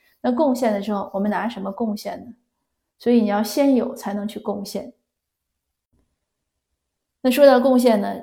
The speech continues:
接着就说在U B C呢，在我们那个U B C大学呢，有一条叫黄师-，黄涛大师的纪念大道。这个黄涛先生呢，确实是做了，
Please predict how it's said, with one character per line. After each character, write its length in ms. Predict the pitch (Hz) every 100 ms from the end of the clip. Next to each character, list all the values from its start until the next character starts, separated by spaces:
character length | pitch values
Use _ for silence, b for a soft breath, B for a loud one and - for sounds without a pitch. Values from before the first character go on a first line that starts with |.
| - -
接 160 | 240
着 120 | 233
就 180 | 214 214
说 260 | 214 214 214 - _
在 180 | - 233
U 180 | 254 269
B 160 | 247
C 240 | 240 269 269
呢， 260 | 247 208 - _ _ -
在 120 | 214
我 80 | 202
们 120 | 202
那 120 | 214
个 120 | 202 208 _
U 120 | 226
B 80 | 220
C 200 | 220 240
大 200 | 233 208
学 200 | 214 208
呢， 120 | 202
有 140 | 202 202
一 140 | 208
条 280 | 208 202 196
叫 200 | 208 196
黄 380 | 196 202 196 226
师-， 220 | - - -
黄 260 | - 208 240
涛 220 | 240 254
大 200 | 247 208
师 220 | 220 226
的 100 | 214
纪 200 | 208 233
念 240 | 214 208 208
大 200 | 202 208
道。 300 | 208 202 -
这 120 | 240
个 120 | 220
黄 280 | 208 196 208
涛 180 | 240 247
先 260 | 240 220 214
生 200 | 202 -
呢， 60 | -
确 160 | - 208
实 160 | 202
是 140 | 202 202
做 200 | - 202
了， 220 | 190 202